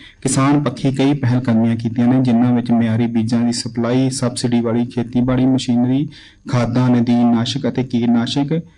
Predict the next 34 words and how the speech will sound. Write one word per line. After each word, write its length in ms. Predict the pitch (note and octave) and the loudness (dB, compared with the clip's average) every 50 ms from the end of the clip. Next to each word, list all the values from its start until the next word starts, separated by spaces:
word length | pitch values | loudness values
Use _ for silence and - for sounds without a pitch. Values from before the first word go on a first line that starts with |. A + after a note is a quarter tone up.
| _ _ _ - | _ _ _ -2
ਮਿੱਟੀ 220 | C3+ B2+ - C3+ | -2 0 2 2
ਦੀ 120 | B2+ B2+ B2 | 2 2 2
ਪਰਖ 320 | - - B2 B2 B2 - | 0 0 0 0 0 2
ਦੀਆਂ 180 | B2+ B2+ B2+ B2 | 2 2 2 0
ਸਹੂਲਤਾਂ 840 | - - B2+ B2 B2+ B2 A#2 A2 A#2 C3 C3+ C#3 C#3 C3+ - B2+ B2+ | 0 -2 -2 0 0 2 0 0 0 0 0 0 -2 -2 -4 -6 -6
ਅਤੇ 280 | B2 - C3+ C3+ C#3 | -4 -2 0 0 2
ਜਾਗਰੂਕਤਾ 640 | C3+ C3 B2 A#2+ A#2 A#2 A#2 A#2+ A#2 - - C3 B2+ | 2 2 2 0 0 -2 -4 -6 -8 -6 -4 -4 -4
ਕੈਂਪ 260 | B2 - A#2+ A#2+ A#2+ | -2 0 0 0 0
ਤੇ 80 | B2+ C3+ | 0 -2
ਸਿਖਲਾਈ 360 | C3 - - B2 A#2+ A#2 A#2 | -4 -4 -4 -4 -4 -2 -4
ਪ੍ਰੋਗਰਾਮ 400 | A#2+ A#2+ A#2 A2+ A2 A2+ A#2 A#2+ | -4 -4 -4 -2 0 0 0 0
ਸ਼ਾਮਲ 260 | A#2+ A#2 A#2 A2+ A#2 | 0 0 -2 0 0
ਨੇ। 260 | A#2 A2+ A2+ A2 G#2+ - - - - - - _ _ - | 2 2 0 0 -2 -4 -8 -16 -20 -20 -20 _ _ 0
ਇਹਨਾਂ 240 | A#2+ A#2 A#2+ A#2+ A#2 | 2 2 4 2 2
ਯਤਨਾਂ 380 | A#2 A2+ A2 A2+ A#2+ A#2+ A#2+ A#2 | 0 -2 0 0 0 2 2 4
ਨੇ 280 | A#2 A#2+ B2+ C3+ D3+ D3+ - - - _ _ _ - | 4 4 4 2 2 0 -4 -10 -20 _ _ _ -6
ਉਤਪਾਦਨ 420 | - C3 C3+ - C3 B2 A#2+ A#2 B2 | -6 -4 -4 -2 0 0 2 2 2
ਵਧਾਉਣ 420 | B2 B2 A#2+ A#2 B2 B2 A#2+ A#2+ | 2 2 2 2 2 2 2 2
ਤੇ 120 | A#2+ C3 B2+ | 2 2 0
ਗੰਨੇ 340 | B2+ B2 A#2+ A#2+ B2 B2 | 2 2 2 4 4 4
ਦੀ 60 | A#2+ B2 | 2 0
ਖੇਤੀ 380 | - - B2+ A#2 A#2 - B2+ | 0 -2 -4 -4 -2 0 0
ਵਿੱਚ 200 | B2 B2+ B2 B2 | 2 0 0 -2
ਕਿਸਾਨਾਂ 440 | - C#3 C3 - B2 A#2+ A#2 A#2+ A#2 | -2 -4 -2 0 0 2 2 4 4
ਦੇ 80 | A#2+ A#2+ | 2 2
ਵਿਸ਼ਵਾਸ 400 | A#2 A#2 - A#2+ A#2 A#2+ A#2 B2 | 0 0 -2 -2 -2 0 0 2
ਨੂੰ 160 | B2 A#2+ A#2+ | 2 2 2
ਮਜ਼ਬੂਤ 340 | A#2 A2+ A2+ A#2 A#2 A#2 A#2 | 2 0 0 0 -2 -2 -2
ਕਰਨ 260 | - A#2+ A2 A2+ A#2+ | -2 0 2 2 2
ਵਿੱਚ 140 | C3 B2+ C3+ | 2 0 0
ਵੱਡਾ 260 | B2+ A2 G2 A#2 A#2 | 0 0 0 0 0
ਯੋਗਦਾਨ 360 | A#2 A2+ G#2+ A2+ A2 A#2+ A#2+ | 0 0 0 0 0 0 0
ਪਾਇਆ 260 | A#2 A#2 A2 A2 A#2 | 0 -2 -4 -4 -4
ਹੈ। 180 | A#2 A2+ A2 | -4 -4 -4